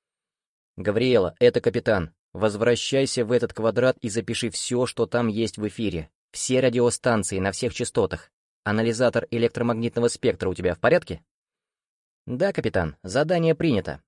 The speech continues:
Аппаратура в порядке. Приступаю к выполнению». «Это капитан. Внимание всем скафам. АУВА следует в квадрат К в триста десять и дублирует действия Гавриэлы.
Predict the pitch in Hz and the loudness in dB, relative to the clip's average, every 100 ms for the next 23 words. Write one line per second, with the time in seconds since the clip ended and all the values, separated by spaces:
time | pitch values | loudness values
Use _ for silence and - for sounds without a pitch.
0 | - 113 143 147 165 135 143 139 98 - | -4 0 2 0 0 -2 0 0 0 -4
1 | 80 - _ _ - 135 - 151 170 160 | -14 -16 _ _ -6 -6 -6 -4 2 4
2 | 156 151 156 156 151 156 113 82 73 _ | 4 2 0 2 2 2 0 -2 -8 _
3 | _ _ _ _ _ _ _ _ 123 135 | _ _ _ _ _ _ _ _ 4 4
4 | 139 131 139 143 120 92 98 120 139 135 | 2 -2 0 4 4 4 2 2 2 2
5 | 127 - 123 113 - 113 - 80 - _ | 0 0 0 0 2 2 2 -6 -10 _
6 | 117 127 139 139 131 117 120 123 120 - | 4 6 6 4 2 2 2 2 -4 -2
7 | 117 110 117 117 - 120 117 - 117 107 | 2 4 4 2 2 2 2 2 -4 -4
8 | 104 98 120 139 - 123 104 101 107 113 | -4 0 0 -2 -4 -2 -2 0 2 4
9 | 123 110 104 107 - 110 104 104 110 104 | 2 0 0 0 2 2 2 2 4 4
10 | 87 78 | 2 0